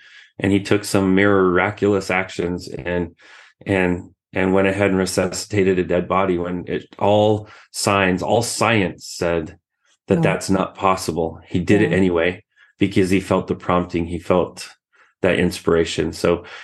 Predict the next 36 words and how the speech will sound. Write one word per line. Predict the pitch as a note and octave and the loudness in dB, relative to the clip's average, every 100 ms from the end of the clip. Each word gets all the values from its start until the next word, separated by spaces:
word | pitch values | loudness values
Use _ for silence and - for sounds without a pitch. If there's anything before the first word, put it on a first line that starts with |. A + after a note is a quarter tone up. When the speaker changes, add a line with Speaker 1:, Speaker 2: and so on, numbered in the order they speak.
| - | 0
Speaker 1:
you | G#2+ | 2
know, | G#2 G2+ | 2 2
I'm | G#2 F#2+ | 2 0
so | - A2+ | 2 2
grateful | G2 G2 F#2 - G2 F2+ | 2 2 0 0 0 0
for, | - F2+ F2+ F2 F2 - _ _ _ _ - | -2 0 0 -2 -6 -16 _ _ _ _ -6
um, | F2+ F2 E2 - - - | -2 -2 -4 -8 -16 -4
people | A2+ G#2+ | 0 2
that | F#2+ | 2
listen | D2+ G2 G#2 F#2+ | 2 0 0 2
to | D#2+ | 0
inspiration, | F#2 - F#2 F#2 A2+ G#2 F#2 | -2 0 0 0 0 0 0
listen | F2+ F#2 F2 | -2 -2 -4
to | C#2+ | -2
intuition, | F2+ - F2 - F#2 G#2 - _ _ _ - - | -2 0 -2 0 -2 -2 -10 _ _ _ -16 -4
because | F2+ F2+ F#2 E2+ | -4 0 0 2
that's | F2+ - | 0 0
why | F2+ F2 | 0 0
I'm | E2+ | 0
here. | F2+ F2 A#2 - _ _ _ _ | 0 -2 -2 -8 _ _ _ _
And | F#2 F2 F2 F2 E2+ | -2 0 2 0 0
that's | F#2 F#2 - | -2 -2 0
what | F#2 F2 | 0 0
is | F2+ - | -2 0
my | G2 B2 | 0 0
goal, | G#2 F#2 F#2+ | 0 0 0
is | F#2+ | -4
to | - | -8
help | F#2+ - | -8 -6
people | F#2+ F#2+ F#2+ | -4 0 0
get | F2+ F#2 - | 0 -2 -4
a | - | -6
better | F#2+ F#2+ F#2+ | -2 0 -2
connection | - F#2+ F#2+ - F#2 | -2 -2 -2 -2 0
with | F#2 F#2+ | 0 -2
that, | F2+ E2+ | -4 -6